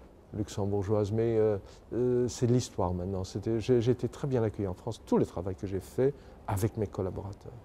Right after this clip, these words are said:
Tout ça, ça a été payé par la France, c'était, j'étais superbement bien accueilli en France et je me sens entièrement français. Alors que dans mon cœur, il reste encore une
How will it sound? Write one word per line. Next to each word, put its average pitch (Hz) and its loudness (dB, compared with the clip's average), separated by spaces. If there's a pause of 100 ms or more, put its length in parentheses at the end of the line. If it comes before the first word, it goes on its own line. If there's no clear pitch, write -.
(680)
Tout - -14
ça, 147 0
ça - -4
a 98 -2
été - -8
payé 101 -4
par 92 -12
la 87 -10
France, 127 -10
c'était, 95 -8
j'étais 92 -8
superbement 107 -6
bien 101 -6
accueilli - -8 (360)
en 98 -8
France 120 -6
et - -2
je 90 -4
me 95 -4
sens 101 -8 (200)
entièrement 98 -4
français. 101 -6 (520)
Alors 92 -4
que - -2
dans 104 2
mon 90 0
cœur, 104 0
il 90 2
reste 90 -4
encore 92 -6
une 87 -6